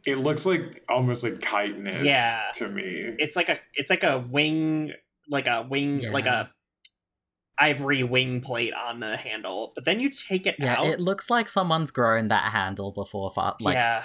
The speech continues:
Speaker 3: sticking it on the
Speaker 2: Then
Speaker 3: sword.
Speaker 1: In a jar.
Speaker 2: Then you take it out, and it is a purple blade that's, like, kind of thick, um, all the way down. You have, like, three glowing purple gems on it,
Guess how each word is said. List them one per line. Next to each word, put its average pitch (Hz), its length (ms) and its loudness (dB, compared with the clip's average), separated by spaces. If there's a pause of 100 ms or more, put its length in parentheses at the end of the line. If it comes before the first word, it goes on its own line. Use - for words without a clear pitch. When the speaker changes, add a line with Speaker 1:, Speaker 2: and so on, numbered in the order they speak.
(360)
Speaker 3:
sticking - 340 -6
it 92 40 -2
on 90 160 -2
the 107 80 -6
Speaker 2:
Then 156 160 2
Speaker 3:
sword. - 300 -6
Speaker 1:
In 120 120 0
a 98 140 -2
jar. 92 340 0
Speaker 2:
Then 170 220 2
you 208 80 -4
take 190 260 -2
it 175 140 -2
out, 170 340 2 (120)
and 147 100 0
it 156 100 0
is 139 160 0
a 113 220 -2 (300)
purple 190 360 2
blade 139 540 -2
that's, 127 300 -2
like, 120 300 -2 (260)
kind 214 200 0
of 233 100 -4
thick, - 500 -2 (500)
um, 135 420 2
all 147 180 4
the 165 80 -2
way 170 120 2
down. 143 380 2
You 127 200 -6
have, 135 220 0
like, 127 220 -4
three 160 480 -2
glowing 151 460 0
purple 151 400 -2
gems 147 420 -2
on 202 160 0
it, 214 180 -2